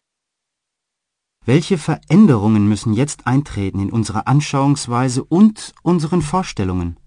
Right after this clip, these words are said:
Sogar die Elementarbegriffe von Zeit und Raum sind schwankend geworden. Durch die Eisenbahn wird der Raum getötet und es bleibt nur noch die Zeit übrig.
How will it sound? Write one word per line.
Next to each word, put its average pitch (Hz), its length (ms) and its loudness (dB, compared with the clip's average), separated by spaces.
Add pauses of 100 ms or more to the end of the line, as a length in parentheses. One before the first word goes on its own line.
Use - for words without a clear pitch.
(1120)
Sogar 120 260 -2
die 123 120 -2
Elementarbegriffe 147 1040 0
von 123 360 -4
Zeit - 600 -4
und 156 320 -6
Raum 131 380 -2 (540)
sind 123 180 -6
schwankend 151 480 -2
geworden. 87 500 -6 (1120)
Durch 95 160 -8
die - 160 -12
Eisenbahn 123 840 -2 (560)
wird 98 160 -10
der 101 140 -4
Raum 117 280 0
getötet 123 800 -8 (760)
und 92 120 -6
es 82 100 -10
bleibt 92 300 -8
nur 104 100 0
noch 131 180 -4
die 147 160 -10
Zeit 156 400 -8
übrig. 85 560 -12